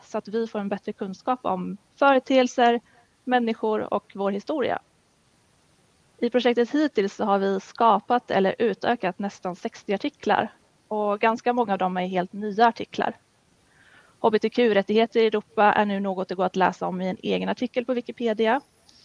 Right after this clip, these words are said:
Och det har även blivit många artiklar om personer. Det kan vara konstnärer, författare, musiker, filmare som det tidigare inte funnits något om eller väldigt lite om.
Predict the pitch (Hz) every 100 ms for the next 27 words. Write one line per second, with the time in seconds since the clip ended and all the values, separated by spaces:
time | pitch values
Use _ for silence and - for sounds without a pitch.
0 | _ _ _ - 226 214 226 208 220 208
1 | 220 202 208 - - 190 196 - 247 -
2 | 247 196 - - _ _ 233 254 240 -
3 | 262 - 226 220 220 233 220 208 - 214
4 | 208 208 - 202 196 196 202 - 214 196
5 | 190 220 - _ _ _ - 233 226 254
6 | 214 214 214 202 233 220 269 277 196 -
7 | - - 196 202 190 185 240 233 - 285
8 | -